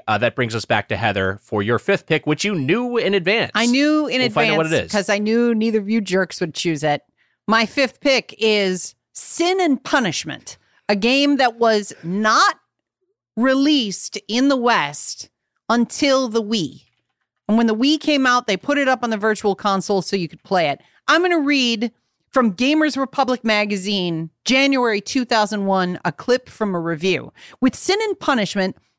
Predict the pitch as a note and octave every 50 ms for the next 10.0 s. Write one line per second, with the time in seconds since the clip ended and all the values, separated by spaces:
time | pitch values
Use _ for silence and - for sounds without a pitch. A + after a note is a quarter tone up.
0 | _ - - A#3 C4+ E4 F4+ C4+ C#4 C4 C4+ B3+ A#3+ A#3 G#3 G3 - - G3+ F#3+
1 | F3+ F#3 F3+ F3+ E3+ E3+ - - A#3 A3 G3+ F3 _ _ _ _ - D#3 - C#4
2 | D#4 D#4 - - - - _ _ - A#3 A#3+ F#3+ F#3 G3 G3 - - - - -
3 | A3+ G#3 G3+ F#3+ F#3+ F3+ - F3 F#3 G3 G3 - G#3 F3 F3+ E3+ D3 C3+ C#3+ -
4 | _ - - - - - B3 - B3+ B3+ A#3+ B3+ - - - - G#3 B3 - A#3+
5 | C#4+ D4 C#4+ B3 - A#3+ A3 B3 A#3+ A#3 G#3 - _ _ _ - G3 B3+ B3 B3+
6 | - - C4+ D4 E4 D#4+ D#4 A#3 A3+ B3 A#3 G#3+ G#3+ - F3 F#3 F3+ D#3+ - -
7 | A3 B3+ E4+ - - - - - - - - - - - - - A#3+ B3 C#4 E4
8 | E4+ - - - B3+ C#4+ D4 D4 - - C#4+ C4+ B3 A#3 A3+ G#3+ G#3+ G#3+ G3 -
9 | F3+ F3 F3+ F#3 G3 G3 - A#3 G3 - - A3 G3 - - F3 D#3 - -